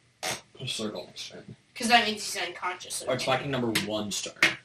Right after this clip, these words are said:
Speaker 1: He's pretty confused 'cause, you know, his boss is dead.
Speaker 2: Well, no, unconscious.
Speaker 1: Unconscious.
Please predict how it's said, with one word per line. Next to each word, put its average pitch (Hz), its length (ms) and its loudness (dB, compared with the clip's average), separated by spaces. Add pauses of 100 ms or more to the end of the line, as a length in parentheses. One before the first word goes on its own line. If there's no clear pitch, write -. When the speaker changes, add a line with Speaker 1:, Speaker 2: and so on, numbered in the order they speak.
(240)
Speaker 1:
He's 175 180 0
pretty 196 160 6
confused 131 480 0
'cause, 131 140 0
you 123 40 0
know, 120 80 2
his 117 100 0
boss 113 320 -4
is 101 120 -6
dead. 104 420 -6 (300)
Speaker 2:
Well, 269 120 2
no, 269 220 10
unconscious. - 540 -2 (500)
Speaker 1:
Unconscious. - 580 -12